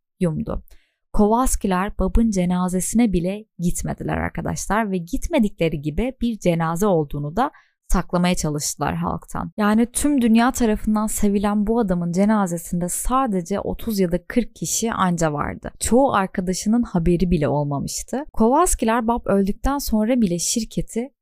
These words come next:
katı bir şekilde yönetmeye devam ettiler. Öyle ki öğrencilerin ya da Bob'ın eğittiği eğitmenlerin yaptığı tabloların altına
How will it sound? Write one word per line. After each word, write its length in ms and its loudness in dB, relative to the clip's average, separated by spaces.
katı 380 2
bir 120 6
şekilde 520 -4
yönetmeye 680 0
devam 340 0
ettiler. 540 -4
Öyle 300 4
ki 400 -4
öğrencilerin 840 2
ya 160 -2
da 160 -4
Bob'ın 320 0
eğittiği 560 -2
eğitmenlerin 880 -2
yaptığı 440 -2
tabloların 580 -2
altına 560 -2